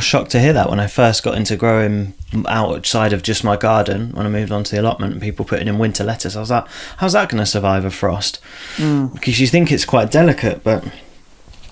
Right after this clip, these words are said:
Speaker 1: it's not. It's pretty happy with it. With, well, shove a bit of fleece over it if it's normal variety, and you can get away with that for quite a long time. Or just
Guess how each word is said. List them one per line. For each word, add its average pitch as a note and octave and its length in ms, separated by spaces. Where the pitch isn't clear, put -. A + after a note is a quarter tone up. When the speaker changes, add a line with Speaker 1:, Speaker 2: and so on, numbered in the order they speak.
Speaker 1:
it's B2 200
not. B2+ 180
It's G2+ 80
pretty - 240
happy A#2 340
with A2 180
it. G#2 220
With, G#2+ 220
well, G#2+ 320
shove - 280
a G#2 60
bit A2 100
of - 80
fleece A2+ 260
over A2 280
it G#2+ 160
if A#2+ 160
it's - 160
normal A2 300
variety, A2 460
and A2 120
you G#2 80
can A2 160
get G#2+ 140
away A2 200
with G#2+ 120
that A2 160
for G2+ 100
quite - 180
a G#2 60
long G#2 160
time. A2 280
Or A2 80
just - 380